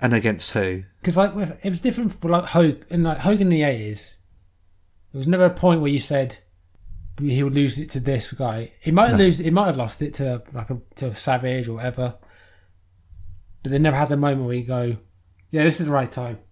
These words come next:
Speaker 1: Yeah.
Speaker 2: And I think to that
Speaker 1: Biggest one really was Warrior.
Speaker 2: Yeah.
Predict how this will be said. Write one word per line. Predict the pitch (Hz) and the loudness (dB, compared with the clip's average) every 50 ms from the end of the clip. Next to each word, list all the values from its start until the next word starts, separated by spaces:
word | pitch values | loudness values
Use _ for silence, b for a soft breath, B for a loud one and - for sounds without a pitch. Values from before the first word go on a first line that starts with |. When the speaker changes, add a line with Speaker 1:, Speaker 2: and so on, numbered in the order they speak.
| _ _ _ - | _ _ _ -10
Speaker 1:
Yeah. | 127 120 113 101 95 95 95 - - _ _ _ - - - - - | -4 -2 0 0 0 -2 -4 -6 -10 _ _ _ -20 -20 -20 -18 -10
Speaker 2:
And | - 139 131 | -6 -4 -2
I | 110 | 2
think | 147 147 143 127 - | 2 2 2 2 0
to | 139 | 0
that | 131 135 | 2 4
Speaker 1:
Biggest | 175 180 165 147 - - | 4 6 6 4 4 6
one | 147 131 123 123 | 4 4 4 4
really | 127 123 113 104 | 4 4 2 2
was | 95 101 95 | 0 -2 -2
Warrior. | 104 110 107 107 107 98 95 95 90 - _ _ _ | 0 0 2 2 0 0 -2 -4 -6 -10 _ _ _
Speaker 2:
Yeah. | 143 135 117 104 | -6 -4 -4 -6